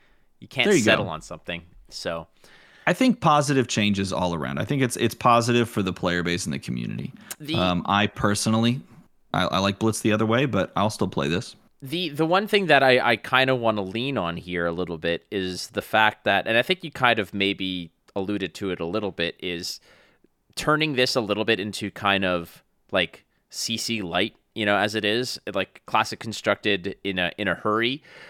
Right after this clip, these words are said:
Speaker 1: without having to worry about the first, po-, you know, the first few turns of a game where, you know, damage is not as important and you don't have to worry about things. It's a process, grinding out certain matchups, you know, counting how many crippling crushes you've seen, et cetera,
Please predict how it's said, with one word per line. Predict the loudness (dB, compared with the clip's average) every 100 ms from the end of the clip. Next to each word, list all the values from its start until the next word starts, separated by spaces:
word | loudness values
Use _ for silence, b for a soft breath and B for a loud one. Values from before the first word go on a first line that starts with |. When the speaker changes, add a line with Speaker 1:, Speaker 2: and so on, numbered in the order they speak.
| B
Speaker 1:
without | -6 0 2 2 2
having | 2 2 0
to | -8
worry | -2 2 4 4
about | 4 0 0 -6
the | -8
first, | -4 -4 -6 -14 _ _ _ -12
po-, | -6
you | -4 -6
know, | -8
the |
first | -4 -4 -2
few | -6 -6
turns | -2 -2 -2 -4
of |
a | -6
game | -2 0 0 -2 -4
where, | -2 -2 -4 -8 -8
you | -6
know, | -4 -6 -10 _ _ -6
damage | 0 0 0 -6
is | -4
not | -2 0
as | -2 -4
important | -8 -8 -6 -6 -8 -10 -8
and | -8 -8
you | -8
don't | -6
have | -4
to | -6
worry | -4 -2 0
about | -2 -6
things. | -8 -10
It's | -14
a | -10
process, | -4 -4 0 0 -2 -4
grinding | -4 -2 0 -2 -2
out | -6 -8 _
certain | -10 -8 -4
matchups, | -2 -2 -2 -6 -6 -12
you | -10
know, | -8 -8
counting | -6 -6 -4 -6
how | -4 -4
many | -4 -6 -8 b b _
crippling | -6 -4 -6 -2
crushes | -2 0 -4 -6
you've | -8
seen, | -8 -6 -6
et | -6
cetera, | -4 -2 0 -2